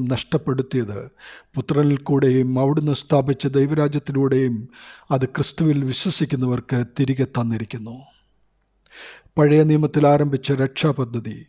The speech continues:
ദൈവപുത്രൻ്റെ രണ്ടാം വരവോടുകൂടി പരിസമാപ്തിയിലെത്തുകയാണ്. അവിടുത്തെ രാജ്യത്തിലേക്ക് പ്രവേശിച്ച്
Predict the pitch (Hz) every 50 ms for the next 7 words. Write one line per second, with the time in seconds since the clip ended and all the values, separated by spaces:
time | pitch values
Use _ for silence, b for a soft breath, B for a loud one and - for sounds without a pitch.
0 | _ _ B B B B B B - 139 147 151 151 147 143 139 139 - 135 147
1 | 139 139 139 135 139 143 139 151 147 147 139 135 143 139 135 135 139 135 135 135
2 | 135 135 - - 139 131 135 - - - 147 135 139 131 127 - - - 131 127
3 | 117 117 117 - - 131 117 110 110 107 107 98 95 95 110 - - 196 - _
4 | _ _ _ - _ _ - 139 131 131 139 135 - 143 135 131 131 135 135 151
5 | 139 - 151 143 143 135 - 147 131 139 135 139 139 131 - 147 120 - - 123